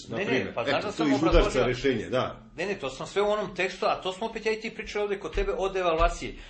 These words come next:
Speaker 2: Znači, a bit će, de-, devalvacija će zvanično biti zato što izvoznički lobi traži da bi bio konkurentniji, da
Speaker 1: Da,
Speaker 2: se
Speaker 1: da, da,
Speaker 2: spremi,
Speaker 1: da.
Speaker 2: da se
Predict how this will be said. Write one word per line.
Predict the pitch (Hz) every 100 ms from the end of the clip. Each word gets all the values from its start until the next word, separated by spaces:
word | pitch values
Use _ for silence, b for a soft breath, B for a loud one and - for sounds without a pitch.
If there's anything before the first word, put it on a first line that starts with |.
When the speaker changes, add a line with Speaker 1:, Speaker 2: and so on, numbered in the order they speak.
| B
Speaker 2:
Znači, | 135 135 143 -
a | 131
bit | 135 190
će, | - 175 120 -
de-, | 120 123
devalvacija | 117 127 127 127 127 123 127 196 - 214
će | -
zvanično | 127 147 190 - 151
biti | 135 196 165
zato | 135 190 -
što | - 151
izvoznički | 196 190 220 196 196 - 160 147
lobi | 156 185 190 185 160 -
traži | 156 160 170 175 - 185 175 B B B B B
da | - 160 170 175
bi | 190 175 175 -
bio | 117 170 156
konkurentniji, | 151 143 - 147 151 151 143 113 -
da | - 156
Speaker 1:
Da, | 139
Speaker 2:
se | 135
Speaker 1:
da, | 135
da, | 113
Speaker 2:
spremi, | 120 202 202 196 190
Speaker 1:
da. | -
Speaker 2:
da | 165
se | 160 - 156